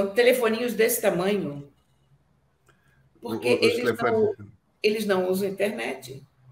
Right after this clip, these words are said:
Speaker 2: Ah.
Speaker 1: É aquela coisa que não, eles querem manter a distância do mundo exterior.
Speaker 2: Entendi
Speaker 1: Então, os
Speaker 2: isso.
Speaker 1: telefones que eles usam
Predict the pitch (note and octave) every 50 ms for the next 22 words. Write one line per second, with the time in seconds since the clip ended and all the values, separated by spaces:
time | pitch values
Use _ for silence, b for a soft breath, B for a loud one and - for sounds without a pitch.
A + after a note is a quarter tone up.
0 | - _ _ _ _ _ _ _ _ _ _ _ _ _ _ _ _ - - -
1 | E2 F2 F#2 F#2 F#2 F2 - - - _ _ _ _ _ _ - _ _ _ _
2 | _ _ _ _ _ _ _ _ _ _ _ _ _ _ _ _ _ _ _ _
3 | _ _ _ _ _ _ _ _ _ _ - - F3 F3 - F#3 F#3+ F#3+ F#3+ -
4 | G3 G3+ G#3 G#3 G#3 C4+ C4 - C#4 B3+ A#3+ G#3+ G#3+ A3 A3 G#3 F#3+ F3+ E3+ D3+
5 | D3 - - - - - - - - _ _ _ _ _ _ _ - - _ _
6 | - F3 F3 F3+ - G3+ F#3+ G#3 G#3+ A3 G#3+ A3+ A#3 A#3 A#3 - - - B3 B3
7 | D#4 D#4 - F#3+ F#3+ F3 F3 F3 E3+ D#3+ - - - - - E3+ D3+ C#3+ C3+ B2+
8 | - - _ _ _ _ _ _ _ _ _ _ _ _ _ _ _ _ _ -
9 | - - G#3+ G#3 A#3+ C#4 D#4+ - - - D4+ D4 D4 D4 - - - - B3 B3
10 | C#4 D4+ D4 B3 F#3 F#3 - - F3 E3+ D#3+ D3+ C#3+ E3 F3+ G#3 - - D3 C#3+
11 | D3 D3 -